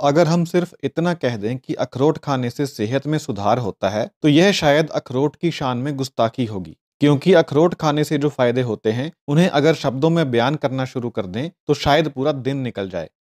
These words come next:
अखरोट नसों को अंदर से बंद होने से बचाता है। अखरोट एलडीएल कोलेस्ट्रॉल की ऑक्सीडेशन होने की प्रक्रिया को रोकता है। एलडीएल कोलेस्ट्रॉल बुरा होता है, यह सबको पता है, लेकिन जब एलडीएल कोलेस्ट्रॉल की ऑक्सीडेशन हो जाती है, तो यह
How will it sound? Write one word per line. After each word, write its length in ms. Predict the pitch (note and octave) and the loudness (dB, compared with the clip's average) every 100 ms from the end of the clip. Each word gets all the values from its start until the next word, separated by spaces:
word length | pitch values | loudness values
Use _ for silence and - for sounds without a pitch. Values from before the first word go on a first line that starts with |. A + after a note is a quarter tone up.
| _ | _
अखरोट 400 | C#3+ - D3+ F3 | -2 2 4 4
नसों 320 | F#3 D#3 F3+ E3+ | 2 -2 -2 -2
को 120 | F#3+ | -2
अंदर 320 | - C#3 D3 | -2 -2 -2
से 140 | D3 | -2
बंद 300 | D#3 A#2 D3 | -2 0 0
होने 220 | D3+ D3 C3 | 0 0 -2
से 120 | C3 | -2
बचाता 380 | G#2+ - - - | -2 -2 -2 -4
है। 160 | G2 - _ - | -6 -16 _ -4
अखरोट 400 | C#3 D3 E3+ E3+ - | 0 2 4 2 2
एलडीएल 440 | C#3 D3 D#3+ E3+ | 2 2 2 2
कोलेस्ट्रॉल 600 | E3 C#3+ C#3+ - C#3+ C3+ | 0 0 0 -4 -4 -4
की 200 | - E3 - | -2 -4 0
ऑक्सीडेशन 640 | C#3 - F3 E3 E3 E3 | 0 0 0 0 0 -2
होने 220 | D3+ D3 | -2 -4
की 120 | D#3 | -6
प्रक्रिया 460 | D3+ C#3+ - A#2+ A#2+ | -6 -6 -4 0 0
को 160 | E3 | 2
रोकता 360 | C#3 A2 - G2+ | 0 -2 -4 -6
है। 180 | G#2 - _ _ - | -4 -8 _ _ 2
एलडीएल 420 | D3 D#3 F3+ F#3+ | 4 6 6 4
कोलेस्ट्रॉल 600 | F#3+ D#3+ E3 - F#3 E3+ | 4 2 2 2 2 2
बुरा 260 | C3 C#3+ D#3 | 2 2 2
होता 340 | D3 - C3 | 0 -2 0
है, 180 | D#3+ F3 | 0 -2
यह 140 | F3 | -2
सबको 360 | D#3+ C#3 - C#3 | -4 -6 -6 -6
पता 280 | A#2 - G2 | -4 -2 -4
है, 180 | F2 - _ | -4 -12 _
लेकिन 300 | B2+ C#3+ F#3+ | -4 0 2
जब 220 | D#3+ F3+ - | 2 2 2
एलडीएल 420 | D3 D3 D#3+ F3 | 0 2 2 0
कोलेस्ट्रॉल 580 | E3+ D3+ D3+ D#3 D#3+ D#3 | 0 -2 -2 -2 -4 -4
की 160 | - E3 | -4 -6
ऑक्सीडेशन 680 | B2+ C3 - C#3 C3+ F3+ E3 | -2 -2 -2 -2 -2 0 -2
हो 100 | D3 | 0
जाती 300 | B2 - A2+ | 0 0 -2
है, 200 | C3+ G3 _ | -2 -4 _
तो 100 | D#3+ | 2
यह 180 | F3+ | 2